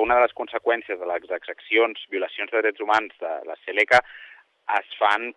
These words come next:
contra l-, comunitats més aviat cristianes. D'aquí que, conseqüentment, hi ha molta distinció que tot el que sigui musulmà sembla pertànyer a la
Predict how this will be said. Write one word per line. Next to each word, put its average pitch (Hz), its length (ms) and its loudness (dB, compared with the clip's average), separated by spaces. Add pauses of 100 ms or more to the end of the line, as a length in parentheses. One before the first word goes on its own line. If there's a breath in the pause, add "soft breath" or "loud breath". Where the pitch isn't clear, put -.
contra 120 800 6
l-, 98 480 -8
comunitats 101 560 -2
més 107 160 -8
aviat 90 260 0
cristianes. 80 560 -8 (220)
D'aquí 120 480 2
que, 110 160 8 (180)
conseqüentment, 117 840 -2 (320 loud breath)
hi 107 80 4
ha 104 60 2
molta 120 340 4
distinció 117 720 0
que 110 220 6 (180)
tot 117 160 2
el 104 100 0
que - 140 -16
sigui 101 240 -14
musulmà 107 560 0 (500 soft breath)
sembla 101 300 0
pertànyer 104 560 2
a 85 400 -8
la 85 100 -6